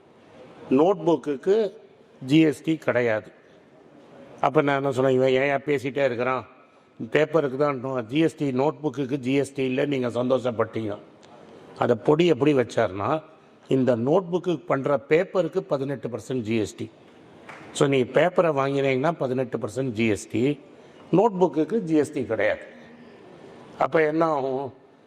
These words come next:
இப்ப அவன் ஜி எஸ் டி போடலைன்னா இன்புட் கிரெடிட் வாங்க முடியாது. அந்த பதினெட்டு பர்சன்ட் உலகம் அம்பேல், அந்த பதினெட்டு பர்சன்ட் உங்க விலையில ஏத்திடுவான். அடுத்தது,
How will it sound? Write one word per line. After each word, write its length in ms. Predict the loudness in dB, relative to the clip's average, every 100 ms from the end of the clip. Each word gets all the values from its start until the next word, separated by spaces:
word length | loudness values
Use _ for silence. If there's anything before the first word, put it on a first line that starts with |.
| _ _
இப்ப 160 | -2 0
அவன் 180 | 0
ஜி 140 | 0 2
எஸ் 160 | 2
டி 100 | 0
போடலைன்னா 520 | -4 -2 -2 -2 -4 -4 -6
இன்புட் 280 | -6 -10
கிரெடிட் 300 | -6 -4 -4
வாங்க 280 | -2 -4 -2
முடியாது. 500 | -4 -2 -4 -4 -8 -18 -20 -20 -20 -6
அந்த 220 | -2 -2
பதினெட்டு 480 | 0 2 2 0 -2
பர்சன்ட் 340 | -2 -2 -2 0
உலகம் 420 | 2 2 0 -4
அம்பேல், 400 | -4 -2 -4 -6 -20 _ _ _ -12 -4
அந்த 240 | 0 2
பதினெட்டு 400 | 2 2 2 0
பர்சன்ட் 380 | 0 -2 -2 0
உங்க 300 | 0 2 2
விலையில 240 | 2 0 -2
ஏத்திடுவான். 440 | -4 -6 -10 -14 -18 -20 -20 _ _ _ -20 -20 -20 -20 -20 -20 -20 -6
அடுத்தது, 560 | 0 2 2 2 2 2